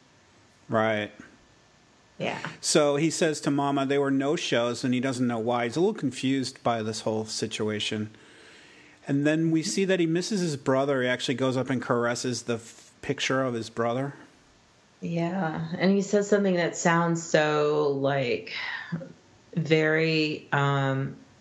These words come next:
Speaker 2: <laughs> Russian. You know, I have, um, I know some people who are Russian. I have a very, very good friend, um, who is Russian,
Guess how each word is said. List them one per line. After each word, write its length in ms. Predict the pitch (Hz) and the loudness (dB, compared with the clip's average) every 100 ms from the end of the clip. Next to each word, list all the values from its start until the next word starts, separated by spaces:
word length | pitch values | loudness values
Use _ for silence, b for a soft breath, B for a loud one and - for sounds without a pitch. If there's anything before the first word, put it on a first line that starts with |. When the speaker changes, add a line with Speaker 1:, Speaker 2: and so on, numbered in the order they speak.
| - | -20
Speaker 2:
<laughs> 360 | - - 139 214 | -12 -6 4 6
Russian. 1040 | 185 156 147 139 156 - - 151 139 139 B B B B B B _ - | 6 2 -2 0 0 0 -2 -2 -2 -6 B B B B B B _ 0
You 140 | 170 | 2
know, 260 | 156 160 - | 4 2 2
I 120 | 170 | 0
have, 380 | 190 190 175 170 | 2 2 2 2
um, 440 | 156 143 139 143 160 - _ _ _ | 0 0 -2 -6 -10 -18 _ _ _
I 100 | 175 | 2
know 140 | 180 175 | 4 2
some 220 | 165 156 | 0 -4
people 320 | 151 131 131 | -2 -2 -2
who 60 | 139 | 0
are 60 | 127 | 0
Russian. 380 | 131 131 135 127 | 0 0 0 0
I 120 | 127 | 2
have 180 | 156 143 | 2 0
a 80 | 131 | 0
very, 400 | 135 139 143 139 | 2 2 2 0
very 220 | 131 131 | 0 0
good 200 | 127 117 | -2 -4
friend, 560 | - 131 123 123 123 - - - | 0 0 0 -2 -4 -8 -12 -4
um, 480 | 139 131 - 135 - - - - 160 | 0 0 -2 -6 -10 -18 -20 -6 -2
who 360 | 147 147 139 131 | 0 2 2 0
is 240 | 135 135 139 | -2 0 2
Russian, 800 | 139 139 135 135 127 127 127 | 2 2 0 0 2 0 -2